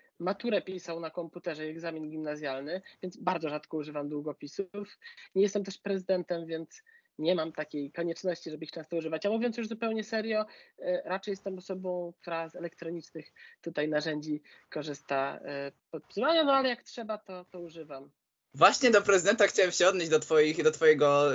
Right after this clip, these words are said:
Speaker 2: cytatu od-, odnośnie prezydenta. Tutaj zacytuję. „Wszystkim, którzy mówią o zwycięstwie Dudy, przypominam, wygrał wyłącznie zestaw wkładów do długopisu na następne pięć lat.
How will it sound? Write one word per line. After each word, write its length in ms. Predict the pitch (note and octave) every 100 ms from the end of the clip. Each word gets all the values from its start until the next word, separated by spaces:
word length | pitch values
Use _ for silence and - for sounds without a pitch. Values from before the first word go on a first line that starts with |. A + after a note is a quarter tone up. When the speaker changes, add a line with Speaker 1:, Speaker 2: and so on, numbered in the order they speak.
| C#3+
Speaker 2:
cytatu 420 | D#3 A3 G#3+ E3
od-, 100 | C#3
odnośnie 600 | C3+ A#2 C#3+ C#3 D3+ D3+
prezydenta. 600 | C#3+ C3+ C3 C3+ G3+ F3
Tutaj 240 | D3 C#3 C#3
zacytuję. 640 | C#3 C3+ C#3 F3 D#3 D3+ - - - - C3
„Wszystkim, 440 | C3+ A3+ A#3 G#3
którzy 300 | F#3 F3+ E3
mówią 260 | F3+ F#3 F3+
o 100 | D#3+
zwycięstwie 760 | D#3 D#3 E3+ E3 - C#3 B2+ A#2+
Dudy, 340 | C#3 G#3 F#3+
przypominam, 600 | - D3 D#3+ F3 F3 E3+
wygrał 280 | E3 D#3+ D#3+
wyłącznie 420 | E3+ F3 E3+ D3+
zestaw 360 | D3 D3+ D3 C#3
wkładów 360 | - E3 D3
do 120 | C#3 C#3
długopisu 480 | C#3 C#3+ C#3+ D3+
na 100 | D3
następne 720 | C#3 C3 - C3+ C3 A#2+ A#2 A2+
pięć 300 | B2 A#2 D3
lat. 340 | F#3+ A3+